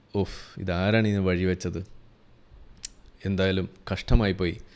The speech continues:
സൗദി ഗവൺമെന്റിന് രണ്ട് തെറി പറയണമെന്നൊക്കെ നിങ്ങൾക്ക് തോന്നുന്നില്ലേ ഇപ്പൊ നിങ്ങളുടെ ഉള്ളിൽ?" നമ്മൾ, അതല്ലേ ഇപ്പൊ നിങ്ങളുടെ മനസ്സിലൂടെ വന്നുകൊണ്ടിരിക്കുന്നത്? നിങ്ങൾക്കൊരു ദേഷ്യം, ഒരു, ഒരു തരത്തിലുള്ള ഒരു സാധനമൊക്കെ വരുന്നില്ല, ഒരു, ഒരു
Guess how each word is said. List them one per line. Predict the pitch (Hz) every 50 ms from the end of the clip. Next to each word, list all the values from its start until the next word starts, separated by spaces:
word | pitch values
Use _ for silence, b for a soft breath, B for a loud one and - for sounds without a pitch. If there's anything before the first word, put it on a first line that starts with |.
| B B B B B B B -
സൗദി | 113 104 107 110 120 120
ഗവൺമെന്റിന് | 120 113 110 110 107 110 107 107
രണ്ട് | 104 101 98 - 107
തെറി | 104 110
പറയണമെന്നൊക്കെ | 110 110 107 101 101 101 101 98 - 101
നിങ്ങൾക്ക് | 95 95 92 95 90
തോന്നുന്നില്ലേ | 95 90 87 90 85 82 82
ഇപ്പൊ | - 87 90 104 - - -
നിങ്ങളുടെ | 98 98 98 95 95
ഉള്ളിൽ?" | 92 95 101 95 101 - - - - - - - -
നമ്മൾ, | 98 92 92 - - - - - - - - B B B B B B B B
അതല്ലേ | 110 107 120 127 127 120
ഇപ്പൊ | 107 110 110
നിങ്ങളുടെ | 107 104 104 104 104
മനസ്സിലൂടെ | 104 101 98 - 107 107 104
വന്നുകൊണ്ടിരിക്കുന്നത്? | 104 104 101 101 101 101 104 101 98 98 107 101 101 101 107 - - B B B B B B B B B
നിങ്ങൾക്കൊരു | 110 120 123 127 127 135 127
ദേഷ്യം, | 117 107 117 117 117 113 - 123 117 98 80 - - -
ഒരു, | 107 110 113 110 107 - 110
ഒരു | 117
തരത്തിലുള്ള | 113 120 113 107 104 110 113 110 107 107 104 101
ഒരു | - 104 104 104 104 -
സാധനമൊക്കെ | - - 104 104 107 110 110 104 107 101
വരുന്നില്ല, | 98 92 92 92 87 95
ഒരു, | 92 104 104 -
ഒരു | - 101 101